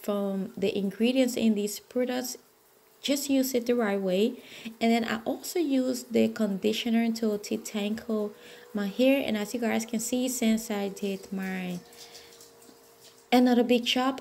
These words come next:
it is just so easy for me to detangle my hair. And apart from that too, the slip in this conditioner is just so amazing. So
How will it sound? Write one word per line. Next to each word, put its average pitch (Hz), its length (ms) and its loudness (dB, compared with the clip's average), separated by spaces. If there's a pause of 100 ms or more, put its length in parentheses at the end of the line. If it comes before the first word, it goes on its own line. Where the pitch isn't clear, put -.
it 233 160 2
is 226 100 4
just 226 260 0
so 226 140 0
easy 226 400 2
for 233 140 -2
me 214 140 -2
to 208 240 -4
detangle 208 720 -4
my 226 160 2
hair. 262 300 0 (480)
And 254 140 2
apart 302 280 0
from 311 160 0
that 269 240 2
too, 285 280 0
the 262 160 2
slip 269 520 0
in 233 220 0
this 220 260 -2
conditioner 226 880 -2
is 214 180 -2
just 214 420 -4
so 233 280 0
amazing. 240 640 0
So 220 360 -2